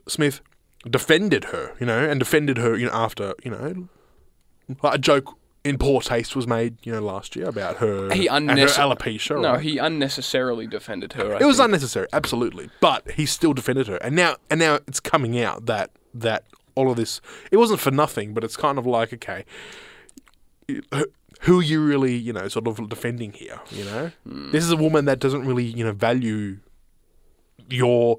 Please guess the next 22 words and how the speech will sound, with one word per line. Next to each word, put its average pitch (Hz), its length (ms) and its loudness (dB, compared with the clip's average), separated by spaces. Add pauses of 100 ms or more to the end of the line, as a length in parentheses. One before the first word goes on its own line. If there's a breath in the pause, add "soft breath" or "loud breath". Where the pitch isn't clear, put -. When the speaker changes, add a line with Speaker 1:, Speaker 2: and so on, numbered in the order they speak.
Speaker 1:
relationship, 123 540 -2
you 110 60 -8
know, 117 100 -2
obviously, 175 360 0
'cause 113 160 -10
you 123 60 0
haven't 113 140 -2
been 107 320 -6 (540)
Speaker 2:
Married. 110 440 -2
Speaker 1:
married 123 320 0
for 117 80 -10
seven 127 280 -2
years. 147 300 -8 (280 loud breath)
I 151 100 4
think 190 140 2
it 185 40 2
was 147 180 2
known 151 340 2
back 131 200 0
then 127 140 -2
that 113 140 0
ha-, - 80 -4